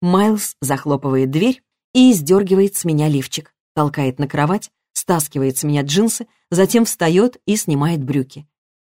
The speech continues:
Это борьба. Я и Майлз против всего остального. Мы несёмся наперегонки со своей совестью, гордостью, самоуважением и правдой.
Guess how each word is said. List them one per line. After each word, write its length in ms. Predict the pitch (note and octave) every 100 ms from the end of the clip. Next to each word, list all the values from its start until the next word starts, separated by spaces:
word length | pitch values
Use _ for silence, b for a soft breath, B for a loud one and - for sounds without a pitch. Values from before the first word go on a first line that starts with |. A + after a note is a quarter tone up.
| _
Это 300 | D#3 C3 D#3+
борьба. 500 | D#3 F3+ D#3 C#3 C3 _ _ _ _ _ -
Я 360 | D#3+ E3 D#3 D3+
и 100 | D3+
Майлз 520 | D3 G3 B3 B3 - _ _
против 400 | - E3 F#3 A3
всего 320 | - - C3 C3+
остального. 640 | D3 C#3 C3 C3 C3+ D3 _ _ _ _
Мы 140 | D#3+ F3+
несёмся 540 | F3 - F#3 E3+ D#3
наперегонки 720 | D3+ D3+ E3 D#3 E3 D#3+ F3+
со 120 | G#3+ C#3+
своей 320 | C3 D3 F3
совестью, 640 | - G#3+ D3 - C3+ C3 _ E3
гордостью, 600 | D#3+ F#3+ F3+ F3 - C3+
самоуважением 1000 | C3+ D3 D#3 D3+ D3+ E3+ G3 F#3+ F#3+ - _ -
и 100 | A#3+
правдой. 560 | - C#3+ C3 C3 B2+